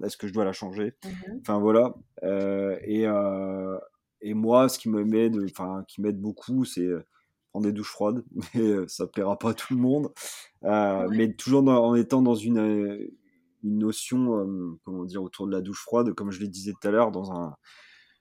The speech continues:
Speaker 1: une écoute de soi, quelque chose de progressif, pas spectacle, heu,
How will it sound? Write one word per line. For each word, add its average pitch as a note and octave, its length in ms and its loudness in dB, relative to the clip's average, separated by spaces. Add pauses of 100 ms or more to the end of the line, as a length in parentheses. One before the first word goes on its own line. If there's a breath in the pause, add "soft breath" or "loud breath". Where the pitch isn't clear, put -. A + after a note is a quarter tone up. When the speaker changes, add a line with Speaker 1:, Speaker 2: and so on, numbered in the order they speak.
(120)
Speaker 1:
une G#2+ 120 4
écoute B2 320 2
de B2+ 120 6
soi, C3+ 500 6
quelque A#2 140 -4
chose A#2+ 220 2
de A#2 80 6
progressif, B2+ 960 0
pas B2+ 120 4
spectacle, C3+ 760 2 (140)
heu, F#2 720 -2